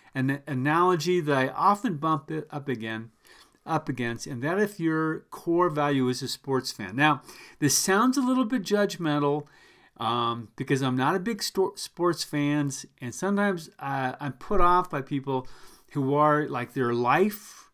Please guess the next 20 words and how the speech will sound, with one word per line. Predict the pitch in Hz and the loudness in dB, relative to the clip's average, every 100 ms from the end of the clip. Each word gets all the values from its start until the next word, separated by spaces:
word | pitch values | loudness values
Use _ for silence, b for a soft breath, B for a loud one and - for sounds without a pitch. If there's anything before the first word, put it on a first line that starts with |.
| _ | _
revolves | 131 131 120 139 151 147 135 | 2 2 2 2 2 0 -4
around | 135 120 117 | -6 -6 -8
sports. | - - 110 107 | -12 -10 -10 -8
So | - | -4
let's | 156 170 - | -4 -4 -6
use | 185 170 | -6 -4
this | 175 151 | -4 -4
as | - 135 131 | -6 -6 -4
an | 131 | -4
analogy. | 123 120 110 104 117 | -4 -4 -4 -6 -6
Let's | 139 208 - | -4 -4 -2
say | 165 139 143 180 b b b b b b b b | -2 0 0 -2 b b b b b b b b
you | - 147 | -4 -2
spend | - 175 151 | 0 2 2
all | 151 127 165 202 | -2 0 4 4
of | 202 | 4
your | 220 | -2
time | - 185 175 151 | -2 0 0 0
watching | 131 139 - 147 127 | 0 0 -2 -6 -6
sports. | - - - 101 - - - | -8 -10 -8 -8 -8 -14 -16